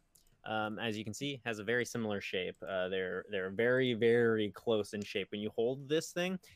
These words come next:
the only thing that's really different about it, I say, are the handles, believe it or not, the way they're shaped in the back, if you wanna flip that one over, um,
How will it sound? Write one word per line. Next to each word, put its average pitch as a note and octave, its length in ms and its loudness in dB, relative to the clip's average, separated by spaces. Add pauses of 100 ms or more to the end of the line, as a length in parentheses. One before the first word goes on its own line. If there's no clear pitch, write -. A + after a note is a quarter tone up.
(120)
the A2 80 0
only C#3 180 2
thing D#3 160 0
that's C3+ 180 -4
really B2+ 220 0
different G#2+ 540 0
about C#3+ 320 4
it, D3 180 0 (340)
I A#2+ 180 2
say, B2 500 4
are G#2 480 4 (680)
the G#2+ 100 -2
handles, D#3 520 -2
believe C#3+ 280 -4
it D3+ 60 -2
or C3+ 80 2
not, C3+ 240 0
the G#2+ 60 -6
way A#2 120 2
they're G#2 120 0
shaped - 340 -4
in A#2 80 -4
the G#2 60 -4
back, A2 300 2
if A#2 100 -14
you B2 80 -6
wanna G2+ 120 -4
flip - 220 -6
that A2+ 120 -4
one B2 100 -4
over, C#3 240 0 (360)
um, A2 360 0